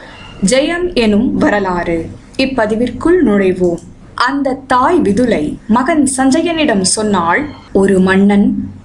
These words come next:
எந்தவிதமான ஆபத்தில் தோல்வியுற்றாலும் அவன் அதை காட்டிக்கொள்ளக்கூடாது, அதற்கு அஞ்சக்கூடாது." அச்சத்தால் பாதிக்கப்படும் மன்னனை கண்டு படை,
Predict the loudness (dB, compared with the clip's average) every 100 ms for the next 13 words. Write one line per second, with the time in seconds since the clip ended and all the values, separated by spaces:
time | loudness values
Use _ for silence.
0 | -2 0 0 0 0 2 2 2 2 0
1 | 2 0 0 -2 0 0 0 2 0 2
2 | 0 -2 -2 0 0 0 -2 -4 -6 -10
3 | -16 -20 -20 -6 -2 0 -2 -6 -10 -6
4 | -4 0 -2 0 -2 0 -2 0 0 2
5 | 0 0 0 0 -2 -6 -12 -14 -20 -20
6 | -20 -20 -20 -14 -4 0 0 0 -2 -2
7 | 0 2 2 -2 0 0 2 0 -2 -6
8 | -8 -16 -20 -20 -18 -18 -18 -20 -20 -20
9 | -20 -6 -4 -4 -2 -2 -2 0 0 0
10 | 0 0 -2 -2 -2 0 2 2 2 4
11 | 4 2 0 -2 -2 0 2 2 2 -2
12 | -10 -18 -20 -20 -20 -4 -2 0 0 0
13 | -2